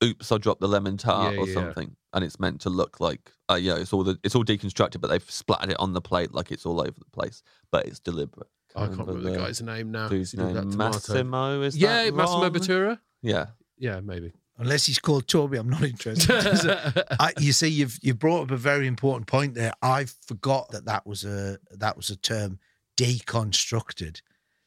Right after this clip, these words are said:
Speaker 3: So is there anyone that specialises purely in deconstructed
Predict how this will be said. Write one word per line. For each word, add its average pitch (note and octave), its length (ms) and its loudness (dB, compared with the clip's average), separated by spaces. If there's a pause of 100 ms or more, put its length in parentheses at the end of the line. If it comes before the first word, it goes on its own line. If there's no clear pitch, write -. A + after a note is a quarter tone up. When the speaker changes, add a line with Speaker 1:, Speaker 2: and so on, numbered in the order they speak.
Speaker 3:
So B2 460 2
is D3 180 2
there E3 200 2
anyone C3+ 400 0
that A#2+ 160 -4
specialises A#2 800 -2 (140)
purely D#3+ 520 2
in B2 300 0
deconstructed A#2 1120 -4